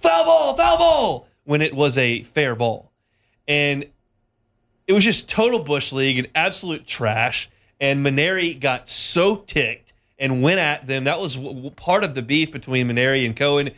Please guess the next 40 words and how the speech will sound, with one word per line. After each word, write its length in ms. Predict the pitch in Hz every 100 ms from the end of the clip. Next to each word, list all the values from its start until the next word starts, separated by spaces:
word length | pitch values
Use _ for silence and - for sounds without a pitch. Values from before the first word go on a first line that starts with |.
| _
It 60 | -
got 160 | 131 120
escalated 600 | 151 - 151 147 147 143
then 260 | 143 143
the 80 | 131
next 280 | 127 143 -
year 140 | 143
when 100 | 139
Kendall 300 | 123 139 131
Graveman 540 | 120 143 143 139 135 - - _
threw 180 | - 151
a 40 | 135
fa-, 300 | 147 143 -
fastball 460 | 139 135 - 143 135
over 140 | 135
Mason 300 | 127 131 127
Katz's 340 | 113 127 120 110
head 260 | 135 139 135
'cause 100 | 123
he 60 |
was 80 | 113
hitting 180 | 127 131
too 100 | 135
many 140 | 127
home 200 | 117 113
runs 380 | 110 131 139 135 - - -
against 340 | 135 139 -
them. 180 | 147 135
And 100 | 135
just, 260 | 156 -
that 160 | 151 160
whole 200 | 143 208
Mississippi 340 | 190 - 139 120
State 380 | - 127 123 - _ _ _
program 400 | _ 156 143 131 117
at 60 |
that 160 | 123 123
point 220 | 123 113
was 120 | 113
just 300 | 117 107 -